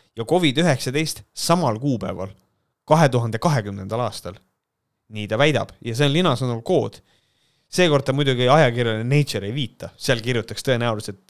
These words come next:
äh, kumbki haigus ei saanud nendel kuupäevadel algust. Näiteks me ei ütle ju covid kakskümmend. See arv tähtede taga on ju aasta järgi ikka üheksateist. Et nagu see on jumala õige. Ma ei tea, kus kohas sa selle covid,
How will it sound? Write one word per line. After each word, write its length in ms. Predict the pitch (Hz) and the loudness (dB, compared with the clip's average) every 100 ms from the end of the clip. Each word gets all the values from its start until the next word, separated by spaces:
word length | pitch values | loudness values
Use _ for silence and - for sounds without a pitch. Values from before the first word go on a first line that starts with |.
| 107 | -8
äh, 120 | 107 | -4
kumbki 300 | 139 131 113 | -4 -4 -4
haigus 320 | 123 135 101 98 | -2 -2 -4 -10
ei 80 | |
saanud 300 | 98 113 104 104 | -6 -6 -6 -8
nendel 220 | 113 104 | -10 -6
kuupäevadel 540 | 143 127 101 98 107 139 | -2 -2 -4 -4 0 2
algust. 400 | 151 104 - - - - | 2 -2 -12 -16 -20 -4
Näiteks 360 | 139 156 120 - | 0 0 -2 -4
me 80 | 127 | -2
ei 140 | 139 | -2
ütle 180 | 156 117 | -2 -2
ju 80 | 107 | -2
covid 240 | 135 123 | -2 -4
kakskümmend. 600 | - 143 - 98 80 65 - _ _ _ _ _ | -4 -4 -4 -8 -12 -16 -20 _ _ _ _ _
See 120 | - | 0
arv 260 | 123 135 98 - | 2 2 -2 -4
tähtede 360 | 135 - 104 | -6 -4 -8
taga 240 | 98 127 107 | -4 -4 -4
on 140 | 95 | -6
ju 60 | 113 | -4
aasta 280 | 120 - 95 | -4 -6 -10
järgi 280 | 101 104 101 | -12 -12 -4
ikka 120 | 127 | 0
üheksateist. 580 | 123 - 95 - - - _ - - - | 0 -2 -14 -16 -16 -20 _ -20 -20 -10
Et 160 | 110 | -8
nagu 200 | 120 110 | -6 -4
see 300 | 117 - 165 120 | -2 4 4 4
on 120 | 127 | 2
jumala 240 | 135 120 | -2 -2
õige. 320 | 151 123 104 104 _ - | -2 -6 -8 -10 _ -8
Ma 120 | 131 | -2
ei 20 | 151 | 2
tea, 140 | 190 | 2
kus 180 | 120 - | 0 -2
kohas 200 | 175 147 | 0 0
sa 80 | 127 | -2
selle 200 | 127 117 | -6 -4
covid, 340 | 139 156 113 | -2 -2 -4